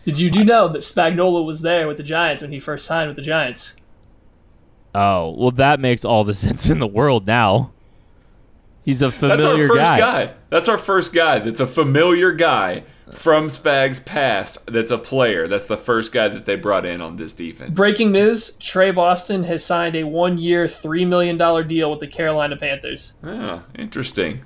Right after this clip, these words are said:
Speaker 3: This late in the process again. Wow.
Speaker 2: He was a Carol-,
Speaker 1: Again,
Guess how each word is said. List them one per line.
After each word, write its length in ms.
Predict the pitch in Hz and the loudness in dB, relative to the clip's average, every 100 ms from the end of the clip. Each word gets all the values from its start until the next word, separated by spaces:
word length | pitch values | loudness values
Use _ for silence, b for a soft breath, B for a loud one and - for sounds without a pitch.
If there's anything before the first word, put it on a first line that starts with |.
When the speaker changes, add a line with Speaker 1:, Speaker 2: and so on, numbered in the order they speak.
| - | -4
Speaker 3:
This 200 | 123 135 | -2 2
late 160 | 139 | 2
in 60 | 139 | 0
the 60 | 139 | 0
process 520 | 147 151 147 147 143 | 2 2 0 -2 -2
again. 460 | 131 156 147 92 - - - - | -2 0 -2 -4 -10 -20 -18 -6
Wow. 260 | 113 214 | 0 2
Speaker 2:
He 60 | 196 | 4
was 240 | 247 349 | 4 6
a 100 | 370 | 4
Carol-, 320 | - 151 127 | 4 4 4
Speaker 1:
Again, 120 | 170 | 4